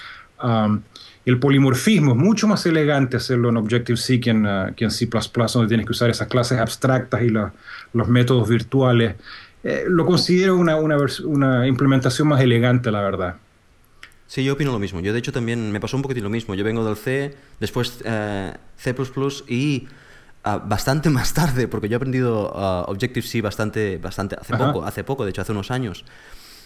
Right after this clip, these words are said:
Speaker 2: Y, y descubrí <laughs> un nuevo lenguaje de programación que, que es igual de viejo que, que, que el C plus plus.
Speaker 1: Si no más.
Speaker 2: Si, si,
Speaker 1: <laughs>
Speaker 2: si no más, y desde el punto de vista sintáctico, desde el punto de vista funcional, eh, es,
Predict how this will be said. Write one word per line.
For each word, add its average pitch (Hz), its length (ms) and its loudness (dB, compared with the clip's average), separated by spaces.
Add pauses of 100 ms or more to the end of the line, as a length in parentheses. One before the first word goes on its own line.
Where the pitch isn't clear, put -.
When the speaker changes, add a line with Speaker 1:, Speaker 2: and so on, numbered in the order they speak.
(280)
Speaker 2:
Y, 113 880 -4
y 113 280 -4
descubrí 117 400 -2
<laughs> - 0 -
un 123 440 0
nuevo 123 180 2
lenguaje 117 320 -2
de 113 60 -2
programación 113 500 -4
que, 110 220 -4 (380)
que 107 160 -2
es 120 140 -6
igual 123 320 0
de 135 100 -2
viejo 120 360 -4
que, 104 340 -2
que, 95 400 -6
que - 80 -8
el 101 60 -6
C 113 120 -6
plus 113 180 -6
plus. 127 320 -6 (260)
Speaker 1:
Si - 200 0
no 151 120 4
más. 190 300 0
Speaker 2:
Si, - 260 4 (460)
si, - 20 -
Speaker 1:
<laughs> 156 60 2
Speaker 2:
si - 180 2
no 143 120 2
más, 151 460 0
y 151 340 -2
desde 113 260 -6
el 104 60 -6
punto 127 200 -4
de 127 60 -2
vista 127 340 -4
sintáctico, 113 560 -8
desde 104 120 -6
el 98 40 -18
punto 113 140 -6
de 117 40 -4
vista 117 180 -6
funcional, 107 500 -8
eh, 104 220 -8
es, - 240 -12